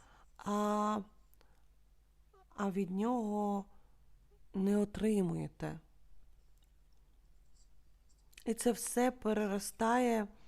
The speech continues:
в такі, в душевні хвилювання. Душа мучається. Людина перестає віддавати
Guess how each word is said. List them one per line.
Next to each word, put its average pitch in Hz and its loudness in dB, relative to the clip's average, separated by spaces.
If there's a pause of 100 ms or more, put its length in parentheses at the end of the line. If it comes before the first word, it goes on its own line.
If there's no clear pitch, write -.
(260)
в - -14
такі, 226 0 (520)
в 185 -6
душевні 214 2
хвилювання. 196 2 (580)
Душа 208 2
мучається. 175 0 (1000)
Людина 233 4
перестає 214 -2
віддавати 196 -2